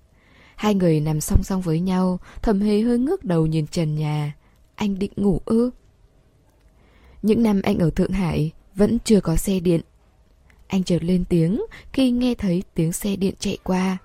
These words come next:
Hóa ra vẫn chưa ngủ. "Anh đến Thượng Hải là vì ra đi từ nơi đây ư?" Anh không trả lời.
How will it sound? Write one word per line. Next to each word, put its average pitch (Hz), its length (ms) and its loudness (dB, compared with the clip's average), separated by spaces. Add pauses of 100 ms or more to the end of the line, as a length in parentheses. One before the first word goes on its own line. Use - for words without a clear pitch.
(600)
Hóa 151 280 0
ra 175 440 -2 (180)
vẫn 208 220 0
chưa 202 220 2
ngủ. 180 320 2 (1300)
"Anh 208 180 2
đến 170 140 2
Thượng 233 200 0
Hải 147 520 0 (500)
là 185 200 2 (100)
vì 151 420 2 (160)
ra 220 220 0
đi 214 340 2
từ 156 140 2
nơi 202 180 2
đây 214 240 2
ư?" 240 220 2 (1300)
Anh 190 200 2
không 190 200 2
trả 160 200 -2
lời. 147 460 2